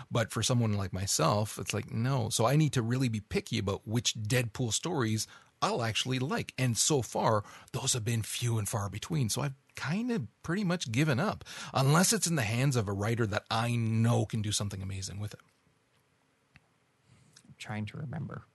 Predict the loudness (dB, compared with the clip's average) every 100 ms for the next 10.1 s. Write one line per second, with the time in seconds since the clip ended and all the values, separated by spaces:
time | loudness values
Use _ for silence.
0 | _ -10 -8 -4 -4 -2 -2 -4 -6 -6
1 | -6 -8 -8 -8 -6 -6 -6 -8 -6 -6
2 | -6 -6 -6 -8 -6 -6 -4 -2 4 4
3 | 4 0 0 0 -2 0 2 2 4 2
4 | 4 10 10 10 6 6 6 4 2 0
5 | -2 -8 -20 -20 -6 4 10 12 12 10
6 | 10 10 10 10 10 8 10 8 8 6
7 | 4 6 8 8 6 2 2 6 6 4
8 | 2 6 6 4 -4 -18 -18 -10 -6 -4
9 | -4 -2 2 2 2 2 2 2 2 0
10 | 0